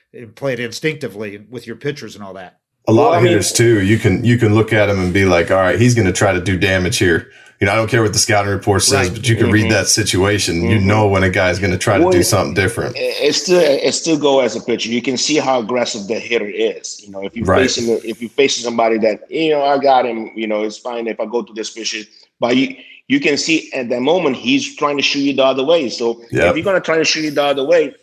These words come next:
Speaker 3: I'm not gonna keep throwing the ball away. So he
Speaker 2: Right.
Speaker 3: can,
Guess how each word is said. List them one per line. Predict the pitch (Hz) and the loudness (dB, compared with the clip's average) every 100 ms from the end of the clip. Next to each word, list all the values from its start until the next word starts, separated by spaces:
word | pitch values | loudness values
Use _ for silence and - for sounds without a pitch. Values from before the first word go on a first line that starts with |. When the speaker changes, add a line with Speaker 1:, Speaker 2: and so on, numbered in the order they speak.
| _ _ _ _ - - | _ _ _ _ -20 -20
Speaker 3:
I'm | 110 | -8
not | 123 147 | -6 -4
gonna | 131 120 | -4 -6
keep | 127 104 | -10 -6
throwing | 127 123 | -6 -4
the | 107 | -4
ball | 113 110 | -4 -4
away. | 110 160 135 131 120 - | 2 2 2 -2 -12 -14
So | - 120 | -6 -6
he | - | -2
Speaker 2:
Right. | 98 | 0
Speaker 3:
can, | 95 | 0